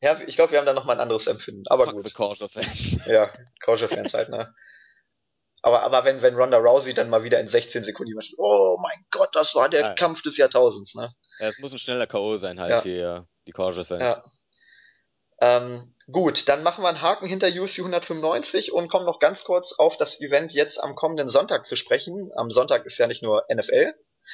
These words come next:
Speaker 1: sondern auch U F C, die Fight Night einundachtzig mit T J Dillashaw gegen Dominic Cruz. Es ist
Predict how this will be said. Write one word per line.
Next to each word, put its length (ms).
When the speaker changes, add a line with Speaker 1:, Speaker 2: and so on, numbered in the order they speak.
Speaker 1:
sondern 420
auch 340
U 280
F 120
C, 500
die 340
Fight 300
Night 220
einundachtzig 800
mit 380
T 120
J 220
Dillashaw 440
gegen 360
Dominic 340
Cruz. 400
Es 120
ist 400